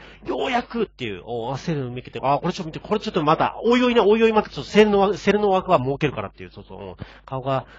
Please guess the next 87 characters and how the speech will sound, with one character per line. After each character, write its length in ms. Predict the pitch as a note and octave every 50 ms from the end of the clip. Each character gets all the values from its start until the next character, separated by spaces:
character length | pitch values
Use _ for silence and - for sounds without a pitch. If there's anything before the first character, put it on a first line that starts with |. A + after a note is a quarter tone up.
| - -
ブ 100 | C3+ C3+
ツ 80 | C#3+
ブ 60 | A#2+ G#2+
ツ 80 | -
し 40 | -
て 60 | G#2+
る、 60 | G2+
も 80 | G2+ G2+
う 20 |
ち 60 | G2 -
ょ 20 |
っ 20 |
と 60 | - G#2+
ね、 80 | G2+
肌 280 | - - C3+ - F3+ F#3
荒 120 | F#3 F#3
れ 60 | F#3+
が 120 | F3+ F#3 F3
も 200 | D#3+ C#3 C3 A#2
う 20 |
こ 100 | - A2
れ、 320 | G#2 G2 F#2 F#2 F#2+ F#2+ -
ね、 140 | - A#2+ B2
な 100 | A#2+ B2
ん 20 | A#2+
か、 120 | A#2+ A2 - - - -
ビ 120 | - C#3+ G3+
ュ 100 | C4 C#4+
ー 40 | C#4+
テ 140 | - C#4+
ィ 60 | C#4 C#4
ー 40 |
モ 120 | C4 C#4 C4
ー 40 | G#3
ド 40 | -
と 60 | -
か 80 | - C3+
な 80 | D3+
い 20 | C3
の？ 80 | A2+ -
ビ 100 | - A#2+
ュ 60 | C#3+ D3
ー 40 |
テ 120 | - - D3
ィ 20 |
ー 20 | C3+
モ 60 | B2+
ー 40 | G#2+
ド。 60 | G2+
ち 60 | -
ょ 20 | -
っ 20 |
と 60 | -
後 120 | G2+ - G2+
で 80 | G#2
ね、 60 | G2+ G2
こ 80 | - A2
れ、 60 | G2+
は-、 200 | - - F3+ E3+ - - - - - -
ハ 160 | - - G#3
ゲ 80 | G3+ F#3+
が 140 | D3+ B2+
ね、 100 | G#2 G2
映 340 | G2+ G2+ - _ _ _ A#2 _ _ -
ら 80 | - E3+
な 80 | D3
い 20 | A2
よ 40 | G2
う 40 | F#2+
に 40 |
し 80 | F#2+ -
た 100 | - A2+
い 60 | G#2+
ん 40 | G#2
だ 80 | G2+ F#2+
け 60 | F#2+
ど、 100 | F2+ F2+
み 80 | F2+ F2
た 80 | F#2
い 40 | F2+
な、 120 | F2 F2+ F2+
そ 140 | - G2+
う 20 | F#2
そ 80 | - F#2
う 20 | E2
そ 400 | - F2+ F2+ F#2 F#2+ F#2 F2+ F2 F2
う。 60 | -